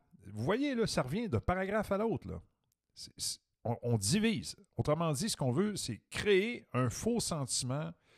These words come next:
d'appartenance, une, une adhésion à une idéologie. Ce sont aussi ceux qui attrapent le plus la covid dix-neuf qui doivent être hospitalisés pour cette raison.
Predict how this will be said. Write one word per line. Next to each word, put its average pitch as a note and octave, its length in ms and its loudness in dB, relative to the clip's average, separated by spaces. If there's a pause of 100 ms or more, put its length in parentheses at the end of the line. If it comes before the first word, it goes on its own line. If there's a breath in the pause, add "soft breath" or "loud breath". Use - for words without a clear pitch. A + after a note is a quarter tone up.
(360 soft breath)
d'appartenance, - 1040 -2 (840)
une, B2 560 0
une C#3 240 2
adhésion D3 760 2
à A2 100 0
une A2+ 200 2
idéologie. G#2+ 800 -2 (1040 soft breath)
Ce - 180 2
sont F3 260 2
aussi A#3 500 0
ceux - 580 2 (240)
qui D3 180 -2
attrapent B2+ 460 -2 (460)
le G#2+ 120 -6
plus - 420 2
la G#2 80 -6
covid G#2+ 220 -6
dix-neuf G2 400 -8
qui G2 100 -16
doivent D3 240 2
être C3+ 180 -2
hospitalisés A2+ 500 -4
pour - 180 -4
cette - 340 -2
raison. C3 440 -2